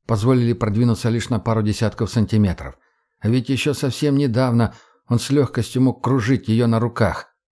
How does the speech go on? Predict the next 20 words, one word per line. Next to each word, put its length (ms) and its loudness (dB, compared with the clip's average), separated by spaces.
Чёртова 600 -4
жажда! 600 -6
И 140 4
Макс 400 2
сдался. 680 -2
Нет, 220 -4
он 100 2
не 100 2
бросил 420 0
Анфису, 580 0
не 120 4
свернулся 460 0
калачиком 600 -2
в 40 2
углу, 360 0
чтобы 360 0
пустить 420 -4
скупую 680 -2
мужскую 520 0
слезу. 520 -4